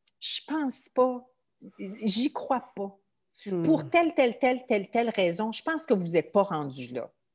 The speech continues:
Speaker 1: Puis vous devriez avoir obtenu, atteindre tel jalon pour être capable d'aller dans les médias, pour lancer tel message.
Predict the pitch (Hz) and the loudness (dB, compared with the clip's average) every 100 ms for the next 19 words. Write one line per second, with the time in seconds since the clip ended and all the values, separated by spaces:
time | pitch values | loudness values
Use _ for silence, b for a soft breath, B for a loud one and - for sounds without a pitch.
0 | - 220 190 196 220 180 190 202 202 233 | -2 0 2 6 4 4 -2 -4 -2 -2
1 | 262 285 - 185 165 170 180 185 180 156 | 0 -2 -2 -2 -2 0 0 2 0 -2
2 | - 170 160 185 214 214 _ _ - 160 | 2 2 2 0 -2 -4 _ _ -6 -4
3 | - 247 233 - 254 254 208 180 170 165 | 0 0 0 2 4 4 4 2 4 4
4 | 151 196 240 _ _ b _ - 339 262 | 2 0 -8 _ _ b _ 4 6 6
5 | 240 - 160 - 196 190 160 151 156 156 | 4 0 0 0 0 0 -2 -2 0 0
6 | 143 143 143 143 160 180 190 - - 294 | -2 -4 -6 -8 0 0 0 -6 -4 -2
7 | 214 170 139 170 156 135 131 123 - 123 | 0 -2 -2 -4 -2 -2 -4 -6 -6 -8
8 | - - - | -10 -16 -20